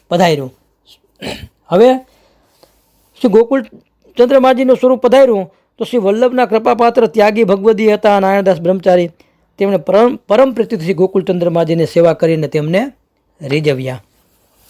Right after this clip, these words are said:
નારાયણદાસ વ્રજમાં મહાવનમાં નિવાસ કરીને રહેતા.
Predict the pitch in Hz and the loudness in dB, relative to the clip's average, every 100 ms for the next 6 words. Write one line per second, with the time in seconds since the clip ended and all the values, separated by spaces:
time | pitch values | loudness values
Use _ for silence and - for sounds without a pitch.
0 | _ _ _ _ _ _ _ 165 156 165 | _ _ _ _ _ _ _ -4 -2 0
1 | 170 196 170 156 147 160 175 160 156 175 | 2 2 0 -6 -6 -6 -4 -4 -2 -2
2 | 170 170 156 160 175 - 165 160 151 185 | -2 -2 -2 0 0 0 -2 0 0 0
3 | 208 220 | 0 -2